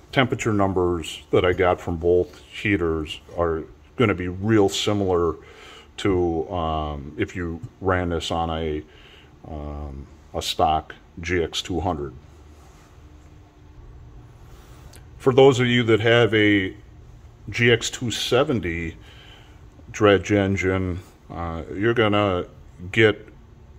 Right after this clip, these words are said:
about thirty percent, uh, more heat, more hot water, um,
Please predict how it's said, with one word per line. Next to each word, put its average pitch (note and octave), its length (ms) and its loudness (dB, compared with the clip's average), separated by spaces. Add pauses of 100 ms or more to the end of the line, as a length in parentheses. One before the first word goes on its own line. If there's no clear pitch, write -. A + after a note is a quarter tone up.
(140)
about C3 300 4
thirty D3+ 360 4
percent, G#2+ 580 0 (1300)
uh, D2+ 260 -4
more B2+ 320 6
heat, - 560 -6 (300)
more F#2+ 300 2
hot G2 260 4
water, F2+ 480 2 (680)
um, D2+ 640 -8